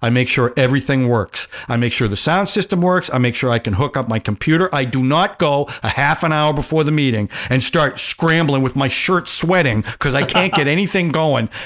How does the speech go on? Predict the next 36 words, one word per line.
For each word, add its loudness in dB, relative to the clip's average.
And 2
they're 4
all, 4
you 0
got 0
three 0
hundred 0
people -2
in 0
the 0
room 0
staring 0
at 0
you. 0
That 2
should 0
have 0
been 0
done 2
the 2
night 0
before. -2
And, 0
and, 0
uh, 0
look, -4
sometimes -2
there 0
are 0
some -2
circumstances -2
where 0
you 2
can't -4
do 0
that. 0